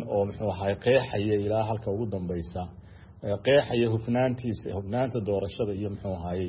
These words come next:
ee, hagaajinteeda iyo toosinteeda qeexaya oo faahfaahsan. Keliya lagu heshiiyey, muxuu ahaay, qodobo guud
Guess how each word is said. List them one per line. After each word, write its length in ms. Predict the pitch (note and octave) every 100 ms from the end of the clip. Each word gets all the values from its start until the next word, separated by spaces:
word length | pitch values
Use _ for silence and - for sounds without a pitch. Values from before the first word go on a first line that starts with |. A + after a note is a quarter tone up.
| F2+
ee, 120 | E2 - - - -
hagaajinteeda 760 | - F#2+ G2+ F#2+ A#2+ A2+ G#2+ F#2
iyo 120 | G2
toosinteeda 720 | G2 F2+ - G2 - F#2 E2+
qeexaya 480 | F2 F#2 E2+ F2+ F2
oo 100 | E2+
faahfaahsan. 640 | E2 F2+ D#2+ - D#2 - E2 - - - - -
Keliya 280 | - D3+ D#3+
lagu 180 | C#3 C#3
heshiiyey, 360 | B2+ A2 A#2+ B2
muxuu 260 | A#2 B2+ A2
ahaay, 180 | F#2+ G#2
qodobo 340 | A2 G#2 B2
guud 320 | G#2+ A2 F3